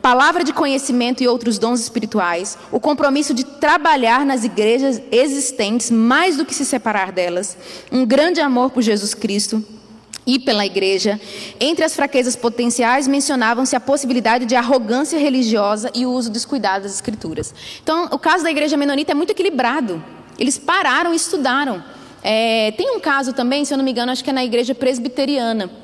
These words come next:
O pastor chama um psicólogo, gente, parece piada, mas não é.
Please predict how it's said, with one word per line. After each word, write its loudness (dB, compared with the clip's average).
O -4
pastor 0
chama 0
um 2
psicólogo, -2
gente, -2
parece -2
piada, -2
mas -6
não -2
é. -4